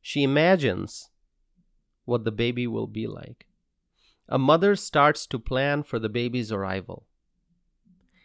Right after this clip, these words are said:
It is not unusual for a parent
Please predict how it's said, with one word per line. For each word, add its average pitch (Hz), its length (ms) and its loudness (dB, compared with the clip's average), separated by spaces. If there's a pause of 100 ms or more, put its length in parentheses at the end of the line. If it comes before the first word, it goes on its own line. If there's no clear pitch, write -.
(180)
It 131 120 -2
is 131 160 2
not 165 220 4
unusual 160 600 4
for 117 200 0
a 110 40 0
parent 110 600 -4